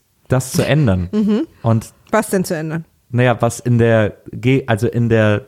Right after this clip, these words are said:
Speaker 1: Vergangenheit, also in ihrer Gegenwart passiert ist.
Speaker 2: Nee, sie gehen dahin, um dass es genauso passiert, wie es passiert ist.
Speaker 1: Nee, da müssten sie ja nicht hingehen.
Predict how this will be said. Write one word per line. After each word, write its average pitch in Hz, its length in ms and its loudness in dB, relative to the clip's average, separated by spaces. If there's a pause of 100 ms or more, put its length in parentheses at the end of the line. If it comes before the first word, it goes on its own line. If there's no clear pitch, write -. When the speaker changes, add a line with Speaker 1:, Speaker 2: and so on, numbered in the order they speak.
Speaker 1:
Vergangenheit, 120 540 0
also 113 180 -2
in 113 60 -4
ihrer 120 200 2
Gegenwart 117 360 0
passiert 156 360 -2
ist. - 200 -8
Speaker 2:
Nee, 214 180 2
sie 202 240 -4 (140)
gehen 214 240 2
dahin, 220 300 0
um 214 180 -4
dass 202 180 0
es 220 160 -6
genauso 202 340 0
passiert, 208 360 -4
wie 208 60 -6
es 190 100 -10
passiert 220 340 -4
ist. - 240 -14 (2250)
Speaker 1:
Nee, 104 140 -2
da 92 100 -6
müssten 98 220 -2
sie 120 60 4
ja 117 40 2
nicht 117 100 0
hingehen. 95 440 0